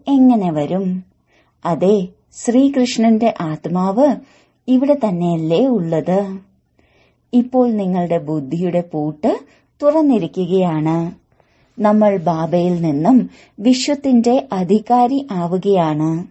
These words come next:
സമ്പത്തെടുക്കുന്നു. നിങ്ങൾ തന്നെയാണ് മമ്മ ബാബ എന്ന് പറയുന്നത്. അപ്പോൾ നിങ്ങൾ പഠിത്തത്തിൽ ഫോളോ ചെയ്യണം.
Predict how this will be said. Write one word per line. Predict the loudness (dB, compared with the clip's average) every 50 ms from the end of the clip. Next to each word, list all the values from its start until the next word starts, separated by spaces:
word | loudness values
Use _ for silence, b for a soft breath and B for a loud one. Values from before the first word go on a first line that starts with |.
| _ _ _ _ _ _ _ _ _ _ _ -20
സമ്പത്തെടുക്കുന്നു. | -8 -2 2 4 6 6 6 4 2 0 0 -2 -2 -4 -6 -6 -4 -2 -2 -2 0 -2 -2 -4 -8 -12 _ _ _ _ _ _ _ _ _ _ _ _ 0
നിങ്ങൾ | 2 4 4 6 4 4 2 2
തന്നെയാണ് | 0 0 0 0 0 0 0 0 0 -2 -2 0 0 0 -2 -2 b b b b b b 2
മമ്മ | 2 4 4 4 4 4 2 2 0
ബാബ | 0 0 -2 -2 -2 -2 -2 -2 -4 -4 -6
എന്ന് | -6 -4 -4 -4 -4 -4
പറയുന്നത്. | -6 -6 -4 -2 -2 0 0 0 2 2 2 0 0 -2 -6 -12 _ _ b b b b b b b b b b b
അപ്പോൾ | -4 -2 0 2 2 2 2 2
നിങ്ങൾ | 0 0 0 0 0 0 2 0 0 -2 -6 _ _ _ _ -4
പഠിത്തത്തിൽ | -2 -2 -2 -2 -2 -2 -2 -2 -2 -2 -2 0 0 -2
ഫോളോ | -2 -2 -2 0 2 2 2 2 0
ചെയ്യണം. | 0 -2 -4 -4 -2 -2 -2 -2 -2 -2 -2 -4 -8